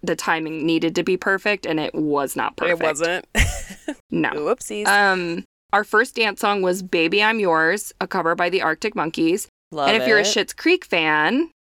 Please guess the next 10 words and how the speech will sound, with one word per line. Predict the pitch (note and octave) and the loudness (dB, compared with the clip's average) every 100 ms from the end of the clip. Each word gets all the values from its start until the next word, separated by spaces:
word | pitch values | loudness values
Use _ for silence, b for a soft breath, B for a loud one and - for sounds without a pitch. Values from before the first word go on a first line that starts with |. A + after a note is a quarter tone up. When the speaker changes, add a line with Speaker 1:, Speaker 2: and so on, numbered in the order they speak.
| _ | _
Speaker 1:
this | F#3+ F#3 G#3+ | 0 0 2
is | D#4 D4+ | 0 0
the | A4 | -2
song | - D#3+ C#3 B2+ F3+ A3+ _ | 0 0 2 0 -4 -8 _
that | F3+ E3+ | -2 0
Moira | F3+ G3 B3+ G3 D#3+ A3 | 0 2 4 4 2 0
sings | - - F3 E3+ E3 F3 - | -4 -2 2 2 0 -2 -2
at | F#3+ - | 0 0
Alexa's | E3 E3 - - F#3+ | 2 0 -2 -10 -6
graduation, | E3 C#3+ D#3+ F3 G#3+ - D#3+ D3 C#3+ | -2 -2 0 2 0 0 -2 -2 -2